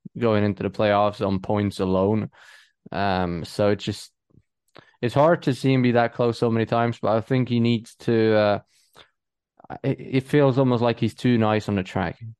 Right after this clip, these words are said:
He needs to be more like Ross Chastain in certain situations, and like, "Okay, you're gonna do this. Well, I don't care. You're going in the wall."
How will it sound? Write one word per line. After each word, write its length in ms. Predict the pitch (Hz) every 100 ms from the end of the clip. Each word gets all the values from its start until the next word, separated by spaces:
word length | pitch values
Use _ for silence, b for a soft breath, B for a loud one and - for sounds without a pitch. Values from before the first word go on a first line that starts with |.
| _
He 120 | 123 120
needs 300 | 120 113 -
to 120 | 120
be 200 | 117 117
more 260 | 113 110
like 220 | 107 101 98
Ross 240 | 104 98
Chastain 560 | - 98 92 104 98 92
in 80 |
certain 320 | 85 98 82 92
situations, 800 | 92 - 95 92 92 95 95 -
and 240 | 95 95 b b b _ _ _ _ _ _ _ - _
like, 360 | 101 95 90 98
"Okay, 260 | 104 107
you're 140 | 110 107
gonna 180 | 104
do 160 | 101 107
this. 220 | 92 87
Well, 140 | 92 107
I 60 |
don't 160 | 101 92
care. 220 | 101 104
You're 160 | 110 113
going 240 | 107 101
in 80 | 98
the 80 | 98
wall." 280 | 98 87